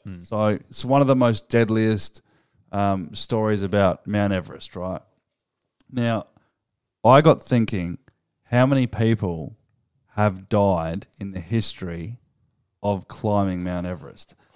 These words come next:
Speaker 1: Okay,
Speaker 2: Now
Speaker 1: I know a fact here. I think
Speaker 2: Now
Speaker 1: one in forty-three get injured or die. So I assume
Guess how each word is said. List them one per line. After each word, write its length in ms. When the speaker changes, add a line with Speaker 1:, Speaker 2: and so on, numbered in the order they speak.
Speaker 1:
Okay, 220
Speaker 2:
Now 320
Speaker 1:
I 100
know 260
a 60
fact 380
here. 320
I 140
think 520
Speaker 2:
Now 380
Speaker 1:
one 160
in 120
forty-three 560
get 180
injured 300
or 100
die. 480
So 400
I 200
assume 720